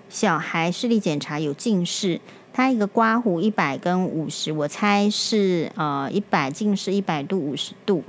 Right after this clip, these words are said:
验光师觉得佩戴眼镜好了，我们也配了。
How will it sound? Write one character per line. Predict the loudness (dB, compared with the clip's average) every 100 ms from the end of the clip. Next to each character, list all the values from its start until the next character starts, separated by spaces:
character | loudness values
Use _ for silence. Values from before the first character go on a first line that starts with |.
| -12 -20 -20 -20 -20 -20 -20 -20 -20 0
验 | 4 4 4
光 | 4 4 2
师 | 0 2 2 2
觉 | 0
得 | 2 0 -2 -6 -20 -20 -18
佩 | -2 2 4
戴 | 4 4
眼 | 2 0 -2
镜 | 0 0
好 | 0 0 0 0
了， | -2 -6 -8 -16 -20 -16 -2
我 | 2
们 | 4 4
也 | 2
配 | 0 -4 -4 0 2
了。 | 0 -2